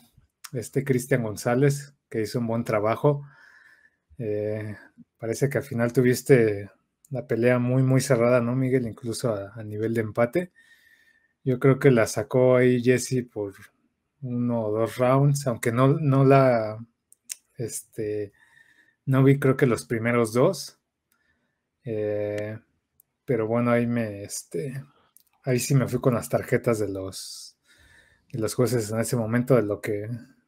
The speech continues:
este, había ocurrido en esos dos episodios. Pero, pues, no sé, creo que, eh, no es el mismo Jesse que vimos contra el Príncipe Cuadras ni contra Zorro Gumisai.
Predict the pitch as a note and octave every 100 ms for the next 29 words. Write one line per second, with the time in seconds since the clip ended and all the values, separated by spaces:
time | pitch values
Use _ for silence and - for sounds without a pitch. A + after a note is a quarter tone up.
0 | _ _ - A#2+ G#2+ - - A2 B2 B2
1 | - A#2 B2 A#2 A#2+ - A2+ A#2+ C#3 C#3
2 | - B2+ C#3 E3+ - - _ - _ _
3 | _ _ _ _ - A#2+ A#2+ A#2+ A#2+ A#2+
4 | A#2 C3 C3 C#3+ D#3 D#3 C#3+ C#3 - C#3
5 | B2 C#3+ B2+ A#2 A2+ C3+ _ _ _ _
6 | _ _ - - C#3 A#2 A2+ A2+ A#2+ C3+
7 | C#3+ C3 C3 B2+ B2 B2 B2 C#3 A#2+ A#2
8 | B2+ A#2 - G#2+ - G#2 G2+ G2+ G2 F#2
9 | _ _ _ _ _ _ _ - B2 C3
10 | C3 - A#2+ C3+ C#3 C3+ B2 - A#2 G#2+
11 | A2+ G#2 G#2 G#2 G#2 - B2 B2 A2+ G2+
12 | C3 C#3